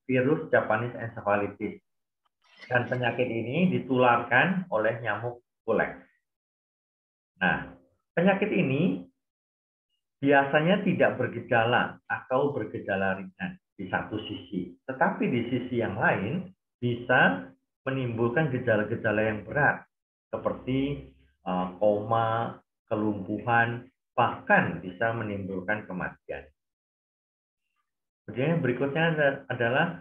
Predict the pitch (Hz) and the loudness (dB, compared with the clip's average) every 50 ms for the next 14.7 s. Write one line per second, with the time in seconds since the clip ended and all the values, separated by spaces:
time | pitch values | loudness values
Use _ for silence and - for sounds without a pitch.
0 | - _ _ _ _ - 170 175 180 - 190 190 202 190 185 185 190 196 220 226 | -16 _ _ _ _ 2 2 2 2 2 2 2 2 2 2 0 0 0 2 2
1 | 202 139 123 135 135 160 214 233 208 165 139 131 123 - 107 104 101 - 117 117 | 0 2 2 4 4 4 4 4 4 0 -2 -2 -2 -2 -2 -2 0 0 -2 -2
2 | - - - 165 175 180 180 180 - _ _ _ _ _ _ - 135 135 131 - | -2 -4 -4 -4 -2 -2 -4 -6 -12 _ _ _ _ _ _ -2 -2 -2 0 2
3 | 156 156 156 160 - - - _ _ _ _ _ _ _ _ _ _ - 185 180 | 2 2 2 0 -4 -12 -18 _ _ _ _ _ _ _ _ _ _ 2 2 2
4 | - - 233 - - - - - 131 - - 123 127 123 - - - 175 170 - | 4 4 2 2 2 0 -4 -8 -8 -6 -6 -6 -6 -6 -4 0 0 0 0 -2
5 | - - _ - 113 113 113 113 113 113 113 113 113 117 120 120 123 127 120 117 | -8 -14 _ -4 -2 0 0 0 0 0 0 -2 -2 -4 -4 -4 -4 -2 0 2
6 | 110 110 110 110 113 - 135 135 139 143 147 143 143 139 - - _ _ _ _ | 2 0 0 -2 -2 2 4 4 6 6 4 2 0 -4 -8 -16 _ _ _ _
7 | _ - 110 - - 117 117 113 117 117 113 110 104 101 107 107 - - 123 127 | _ -4 -2 0 0 0 0 0 -2 -2 -2 -2 -2 -2 -4 -4 0 2 2 2
8 | 123 127 120 113 104 95 - 104 92 - 90 90 87 82 82 - _ _ _ _ | 0 -2 -2 -2 -2 -2 -2 -6 -8 -8 -8 -8 -8 -10 -12 -16 _ _ _ _
9 | _ _ _ _ _ _ _ _ _ _ _ _ _ _ _ _ _ _ _ - | _ _ _ _ _ _ _ _ _ _ _ _ _ _ _ _ _ _ _ -6
10 | 92 90 90 92 92 95 98 110 107 - - - 113 101 101 98 - - - _ | -4 -4 -4 -2 -2 0 0 0 0 -2 -4 0 2 2 2 0 -2 -10 -20 _
11 | _ - 92 95 92 98 104 113 - - - _ _ _ _ _ _ _ _ _ | _ -4 -2 -2 -2 -2 -4 -6 -8 -10 -18 _ _ _ _ _ _ _ _ _
12 | _ _ _ _ _ _ _ _ _ _ _ _ _ _ _ _ _ _ _ _ | _ _ _ _ _ _ _ _ _ _ _ _ _ _ _ _ _ _ _ _
13 | _ _ _ _ _ _ _ _ _ _ _ _ _ _ - 98 92 90 92 98 | _ _ _ _ _ _ _ _ _ _ _ _ _ _ 0 2 4 4 4 2
14 | 127 131 135 135 - 135 143 156 170 190 208 - - - | 2 2 2 2 2 4 6 6 8 6 6 4 0 -6